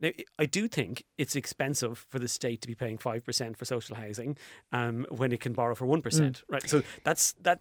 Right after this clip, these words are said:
Speaker 1: that's a different issue, though,
Speaker 2: Yeah.
Speaker 1: to the, the, the vast bulk of people should be able to rent in the private market if they want to rent, and that will need for-profit developers, um, because capital has a cost. So there, there's, there's a couple of things that are mixed up there.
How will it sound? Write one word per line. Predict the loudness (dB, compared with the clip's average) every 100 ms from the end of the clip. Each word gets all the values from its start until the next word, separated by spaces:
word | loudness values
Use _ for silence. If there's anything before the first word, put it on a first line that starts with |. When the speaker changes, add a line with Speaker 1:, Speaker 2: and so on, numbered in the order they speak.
| 4
Speaker 1:
that's | 4 4
a |
different | 2 2 2 4
issue, | 4 4
though, | 4
Speaker 2:
Yeah. | 4 4 -4 _ -2
Speaker 1:
to | 4 6 6 6 0 -20 -20 _ _ _ -20 0
the, | 2 4 4
the, | 2 0
the | 0
vast | 2 0 -2 0
bulk | 2
of | 2
people | 0 0 0
should | 2 0
be | 2
able | 0 0
to | -2
rent | -2 -4 -4
in |
the | -4
private | -2 -2 -4
market | -4 -4 -6
if | -6
they | -4
want | -4 -4
to |
rent, | -4 -4 -8 -14 -18 -20 -4
and | 0 0
that | 4
will | 4 6
need | 4 2 0 -8 -12 _ 0
for-profit | 4 4 2 0 -2
developers, | -2 -2 -2 -2 -6 -6 -8 -16 -4
um, | -2
because | -2 0 -2
capital | -2 -4 -2 -2
has | -2 -4
a |
cost. | -4 -4 -8 -12 -20 -4
So | 6 6
there, | 8
there's, | 4 4 2 0
there's | 0 2
a |
couple | 2 0
of |
things | 0 2
that | 2
are |
mixed | 2 0 -2 0
up | -2 -2
there. | -6 -6